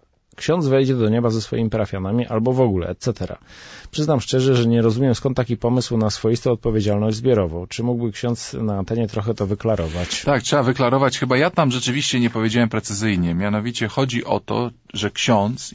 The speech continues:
Speaker 2: jakby wejdzie do nieba, jeśli wejdzie, będzie musiał mieć w sercu swoich parafian. To znaczy, w tym sensie będzie razem z nimi, choć być może ktoś z parafian nie wejdzie do nieba.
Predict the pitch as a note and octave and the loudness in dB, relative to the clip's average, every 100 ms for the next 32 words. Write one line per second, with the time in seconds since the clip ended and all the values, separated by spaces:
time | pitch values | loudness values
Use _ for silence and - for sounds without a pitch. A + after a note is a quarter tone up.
0 | - G2 G2 G2 - - - G2+ A2+ C#3 | -8 -6 -6 -6 -12 -12 -10 -2 0 2
1 | B2 G#2 G#2 F#2+ F2+ F2+ G2+ F#2 F2 G2+ | 2 4 2 2 -2 -4 -4 -4 -4 -4
2 | G2 C3 C#3+ C3 A#2 C3+ C3+ A2+ A2 B2+ | -2 0 2 0 0 0 0 0 2 2
3 | C3+ - - - A#2+ A#2 A2 - A#2+ B2 | 0 -6 -4 -2 2 0 -2 -6 -4 -4
4 | - - G#2+ G#2 G#2 F#2+ F#2+ F#2 A#2 C3 | -6 -2 -2 -2 -2 0 -2 -4 -4 -6
5 | - - - - A2+ B2+ C3 A#2 D#3+ D#3+ | -14 -18 -18 -6 -2 0 0 0 2 4
6 | D#3 D3+ C3 C3 C3 C3 B2+ B2 A#2 G2+ | 2 2 2 2 4 2 2 2 4 2
7 | F#2 A#2+ B2 A2+ A2+ C3 B2+ A#2+ C3 B2+ | 2 0 -2 -2 -2 0 0 0 -2 -2
8 | - - A#2 A#2+ B2 B2 A#2+ A#2 G2+ F#2 | -2 0 2 2 2 2 4 4 2 0
9 | F2+ F#2 F2 C2+ | -2 -4 -6 -8